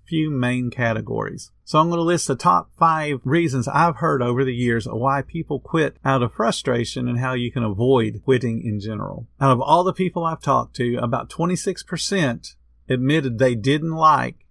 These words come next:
or even understand all the rules and regulations they have to deal with.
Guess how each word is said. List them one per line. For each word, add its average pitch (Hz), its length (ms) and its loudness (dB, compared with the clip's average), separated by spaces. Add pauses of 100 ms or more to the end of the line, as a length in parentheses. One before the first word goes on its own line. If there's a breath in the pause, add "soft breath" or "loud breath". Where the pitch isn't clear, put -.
(120)
or 123 200 0
even 151 260 -2
understand 147 800 0
all 120 160 2
the 127 80 -2
rules 120 260 -2
and 127 100 -2
regulations 110 680 -2
they 110 120 -2
have 107 100 -6
to 104 120 -8
deal 156 240 0
with. - 240 -8